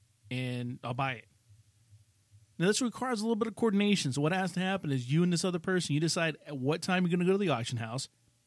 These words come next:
You're usually in chat at this time with them, private chat going on, right? You have the person send you a link of what they're about to post, so you have the exact spelling of it.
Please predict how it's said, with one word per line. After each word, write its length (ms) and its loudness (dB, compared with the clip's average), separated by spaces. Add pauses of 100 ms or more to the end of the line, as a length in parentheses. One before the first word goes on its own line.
You're 140 0
usually 400 4
in 120 2
chat 380 0
at 120 -8
this 160 -4
time 200 -4
with 200 -4
them, 160 -6
private 280 -6
chat 300 -4
going 220 -4
on, 140 -4
right? 180 -4 (1120)
You 100 0
have 140 4
the 60 0
person 360 2
send 340 4
you 200 2
a 180 2
link 420 2
of 160 -2
what 220 -2
they're 80 0
about 260 -4
to 80 -8
post, 460 -4
so 80 -6
you 120 4
have 120 4
the 60 0
exact 420 -4
spelling 420 2
of 160 -6
it. 120 -6